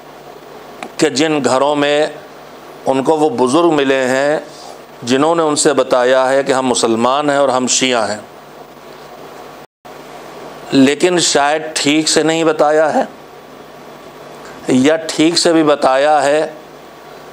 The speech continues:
ठीक से बताने की दो शर्तें होती हैं।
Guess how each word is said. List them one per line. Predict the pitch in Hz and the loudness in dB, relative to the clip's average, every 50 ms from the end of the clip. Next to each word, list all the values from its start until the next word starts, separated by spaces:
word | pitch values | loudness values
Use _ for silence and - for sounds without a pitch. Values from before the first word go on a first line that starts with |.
| - - - | -12 -6 -2
ठीक | 131 143 156 151 | 0 2 2 2
से | - 165 156 | 2 2 2
बताने | 147 139 127 135 131 131 143 151 151 | 2 2 2 2 0 2 0 0 0
की | 151 156 131 | 0 0 0
दो | 120 127 160 175 - | 2 2 2 2 2
शर्तें | - 156 135 127 - 165 160 | 2 0 0 0 2 2 2
होती | 139 131 139 135 - 143 139 | 2 2 2 0 0 0 0
हैं। | 135 127 131 135 143 147 156 - | 2 0 0 0 0 -2 -4 -6